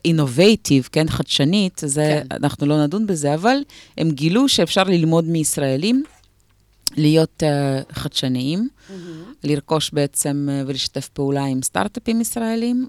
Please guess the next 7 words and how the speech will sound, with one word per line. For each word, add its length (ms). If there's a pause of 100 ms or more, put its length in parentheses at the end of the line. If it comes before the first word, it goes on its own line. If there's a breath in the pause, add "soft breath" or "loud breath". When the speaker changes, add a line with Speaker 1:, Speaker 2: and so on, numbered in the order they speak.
(100)
Speaker 1:
ובזה 840
הם 140
עוסקים 400
בעצם, 520
אה, 340 (800 loud breath)
רוב 140
הזמן, 500